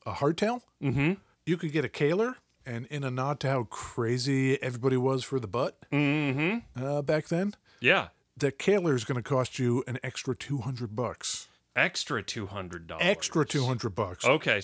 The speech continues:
Speaker 1: This thing was only six hundred fifty bucks.
Speaker 2: Oh.
Speaker 1: So imagine, here's a Skyhawk, six hundred fifty bucks. Oh, you want the Kahler? That'll be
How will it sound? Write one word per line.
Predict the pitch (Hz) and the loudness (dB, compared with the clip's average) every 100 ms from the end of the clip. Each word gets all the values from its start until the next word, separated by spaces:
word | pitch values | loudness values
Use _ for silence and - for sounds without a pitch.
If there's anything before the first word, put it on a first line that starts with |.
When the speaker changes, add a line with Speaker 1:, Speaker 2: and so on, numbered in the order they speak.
| - | -2
Speaker 1:
This | 151 - | 0 2
thing | 175 | 2
was | 147 127 | 2 4
only | 196 233 120 | 4 4 2
six | - 151 - | 0 -2 -2
hundred | 143 117 | -4 -4
fifty | - 131 104 | -2 -2 -4
bucks. | - 247 - - - - _ | -6 -8 -8 -8 -8 -10 _
Speaker 2:
Oh. | 131 208 185 92 - - | 4 4 4 -2 -10 -2
Speaker 1:
So | - | 2
imagine, | 165 185 269 143 101 98 _ _ | 4 4 2 2 -2 -6 _ _
here's | - 254 220 | -4 -2 2
a | |
Skyhawk, | 202 - 240 208 139 127 - | 2 2 2 4 4 2 0
six | - 196 - | -6 -4 -2
hundred | 190 180 165 | -2 -2 -2
fifty | 185 190 | -2 0
bucks. | 170 208 - - | 0 0 0 2
Oh, | 175 | 4
you | 185 151 | 6 6
want | 160 | 4
the | 160 | 0
Kahler? | - 151 165 185 196 - _ _ - | 2 4 4 2 -2 -8 _ _ -2
That'll | 233 208 | 2 4
be | 208 | 2